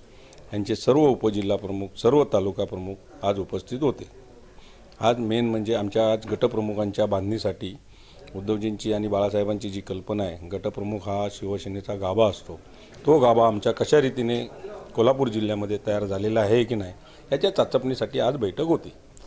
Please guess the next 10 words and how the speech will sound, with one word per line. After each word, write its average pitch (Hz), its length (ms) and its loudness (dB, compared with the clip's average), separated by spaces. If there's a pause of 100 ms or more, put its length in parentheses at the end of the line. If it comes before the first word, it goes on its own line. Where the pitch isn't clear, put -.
(100)
हा 131 240 6 (400)
पुढचा 120 340 2
कुठचाही 139 420 4
उमेदवार 123 420 4
जो 113 140 2
असेल, 107 480 0
तो - 40 -6
आदरणीय 117 600 -2
शिवसेना 113 480 -6
पक्षप्रमुख 110 680 -6